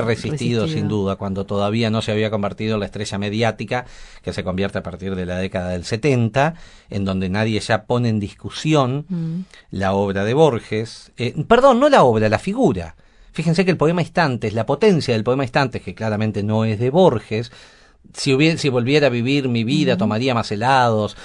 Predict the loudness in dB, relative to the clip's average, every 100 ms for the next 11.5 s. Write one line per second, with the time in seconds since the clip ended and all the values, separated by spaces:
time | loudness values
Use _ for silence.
0 | -8 -2 0 0 2 2 0 0 2 2
1 | 2 -2 -4 -4 -4 -6 -2 0 2 2
2 | 0 -2 -4 -2 -2 4 4 4 2 -4
3 | -4 -6 -6 -4 -2 -2 0 0 -2 -4
4 | -10 -16 -20 -20 -20 -20 -10 -4 -2 0
5 | 2 0 0 -6 -4 -4 0 2 4 4
6 | 4 2 2 0 0 0 -12 -20 _ _
7 | _ _ _ _ _ _ 2 4 6 4
8 | 2 0 -2 -2 -6 -8 -14 -18 -18 -20
9 | -20 -20 _ -10 -8 -8 -8 -6 -4 0
10 | 0 0 0 -2 0 2 4 4 4 4
11 | 8 6 6 -2